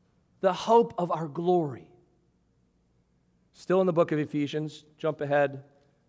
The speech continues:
two chapters, three chapters to chapter five. The context, Paul is talking to wives and husbands,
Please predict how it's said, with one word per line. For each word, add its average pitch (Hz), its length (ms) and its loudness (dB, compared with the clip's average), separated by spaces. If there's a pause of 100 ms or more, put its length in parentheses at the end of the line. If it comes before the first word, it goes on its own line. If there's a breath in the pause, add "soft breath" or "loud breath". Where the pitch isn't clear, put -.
(120)
two 151 160 -8
chapters, 139 520 -2
three 143 180 -10
chapters 135 480 -2
to 139 80 -20
chapter 135 340 -4
five. 123 460 0 (1000)
The - 80 -14
context, 151 920 0
Paul 156 400 6
is 147 100 -2
talking 151 380 0
to 139 140 -2
wives 143 520 4
and 135 120 -6
husbands, 131 840 -6